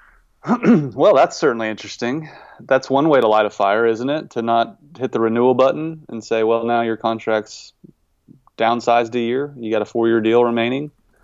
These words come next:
I think that's certainly something that Mike Holder should look at. Now, again, that will,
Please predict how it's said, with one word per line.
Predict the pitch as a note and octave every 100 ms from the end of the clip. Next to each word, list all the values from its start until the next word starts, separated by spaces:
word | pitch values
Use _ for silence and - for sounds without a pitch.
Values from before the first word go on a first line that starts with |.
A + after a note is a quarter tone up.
| _ _ _ _ -
I | A2
think | C3 A2+
that's | A#2 A#2 - - _ _
certainly | - C3 B2+ A#2
something | B2+ A2+ A#2 G#2+
that | G#2 F#2+ C3
Mike | A#2 G#2+
Holder | A2+ A2+ A2
should | - G2+
look | B2+ A2+
at. | G2+ G2
Now, | A2+ A2 G#2+ - _ _ _ _ _ _ _ _ _ _ _ -
again, | A#2+ C#3 B2+
that | B2 B2
will, | A#2+ A2